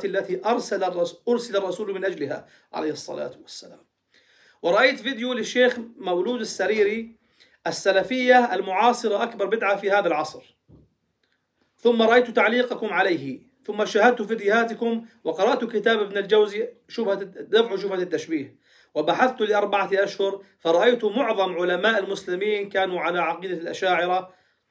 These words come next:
فانفكت عني عقيدة الوها-، عقدة الوها-، فانفكت عني عقدة الوهابية، فتبينت لي شبهاتهم،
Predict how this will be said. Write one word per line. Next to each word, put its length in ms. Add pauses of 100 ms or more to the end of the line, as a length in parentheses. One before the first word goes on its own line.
(380)
فانفكت 600
عني 400
عقيدة 380
الوها-، 440
عقدة 220
الوها-، 340
فانفكت 500
عني 240
عقدة 340
الوهابية، 680 (220)
فتبينت 760
لي 100
شبهاتهم، 840